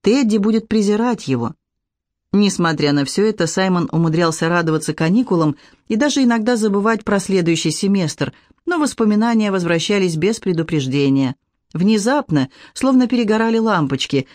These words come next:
и его снова начинало тошнить от страха и желания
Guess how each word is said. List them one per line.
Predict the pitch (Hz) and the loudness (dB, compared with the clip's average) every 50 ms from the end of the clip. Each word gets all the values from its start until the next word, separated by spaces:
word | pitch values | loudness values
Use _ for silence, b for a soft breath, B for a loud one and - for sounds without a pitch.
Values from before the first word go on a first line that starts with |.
| b b b | b b b
и | - 151 | -4 -2
его | 147 139 139 135 | -2 0 -2 -2
снова | 131 - 202 240 285 285 254 | -2 0 0 0 2 2 2
начинало | 240 233 220 - 214 220 220 208 208 | 2 2 0 0 0 0 0 0 -2
тошнить | 202 - 185 180 - - 185 185 175 165 | -2 -2 -4 -2 0 0 0 0 0 -2
от | 151 - | -4 -4
страха | - - - 170 180 175 165 - 151 | -4 -8 -4 -2 -2 -2 0 0 -2
и | 147 | -2
желания | 135 139 151 165 196 214 208 208 190 180 175 180 | 0 0 -2 0 0 0 0 0 0 -2 -4 -6